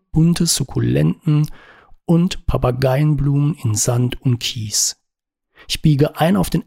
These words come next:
Abbot Kinney Boulevard, gehe noch einmal an den vielen schönen Läden entlang und setze mich in ein Café. MacBook, Cappuccino, Almond Croissant. Die drei, auf die immer Verlass ist.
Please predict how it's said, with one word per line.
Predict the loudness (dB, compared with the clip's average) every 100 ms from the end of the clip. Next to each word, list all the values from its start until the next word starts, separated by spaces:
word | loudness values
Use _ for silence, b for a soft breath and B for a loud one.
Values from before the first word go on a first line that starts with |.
| -4
Abbot | -2 0 -2
Kinney | -2 -2 -2 -2
Boulevard, | -2 -2 -4 -6 -8 -6 0
gehe | 2
noch | 4 2
einmal | 2 2 2
an | 2 0
den | 0 -2
vielen | 0 0 2 2
schönen | 2 2 2
Läden | 0 0 0 0
entlang | 0 2 2 2
und | 2
setze | 0 0 0
mich | 0 0
in | 0
ein | 0 -2
Café. | 0 -2 -4 -6 -8 -8 -12 b b b b b
MacBook, | 2 2 2 -2 0 0 0 -8 -6
Cappuccino, | -4 -4 -4 -2 0 2 2 0 -6 _ _ _ _ -2
Almond | 2 2 0 -2
Croissant. | -4 -4 -4 -4 -8 -12 _ _ _ _ _ -6
Die | -4
drei, | -2 0 2 2 2
auf | 0 -2
die | 0
immer | 2 2
Verlass | 0 -2 -2 -4
ist. | -4 -6 -8 -10